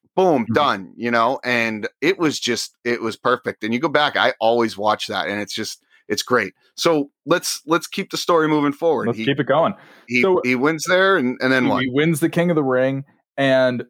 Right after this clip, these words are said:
Speaker 2: speaking of the grind, one thing I always appreciated about Austin was he was always there to fight for his character. You know, we, that's part of the grind for him, I think.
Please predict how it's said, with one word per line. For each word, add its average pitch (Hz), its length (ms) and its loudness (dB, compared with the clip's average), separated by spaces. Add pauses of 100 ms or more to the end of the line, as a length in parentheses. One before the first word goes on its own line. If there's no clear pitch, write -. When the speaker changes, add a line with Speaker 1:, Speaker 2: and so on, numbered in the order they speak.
(1200)
Speaker 2:
speaking 208 460 0
of 160 60 2
the 147 80 0
grind, 113 520 2
one 135 260 2
thing 135 200 2
I 110 120 4
always 123 280 2
appreciated 110 560 -2
about 98 240 2
Austin 92 380 -2
was 90 340 -4 (120)
he 113 260 -2
was 104 380 -2 (580)
always 165 600 4
there 113 200 4
to 98 60 2
fight 92 340 0
for 95 140 -12
his 90 140 -14
character. 73 460 -10 (480)
You 98 60 -2
know, 104 40 2
we, 117 140 2 (100)
that's 131 220 2
part 135 260 2
of 113 80 0
the 104 60 -2
grind 95 400 -2
for 92 120 -12
him, 87 160 -10
I 78 80 -12
think. 73 320 -18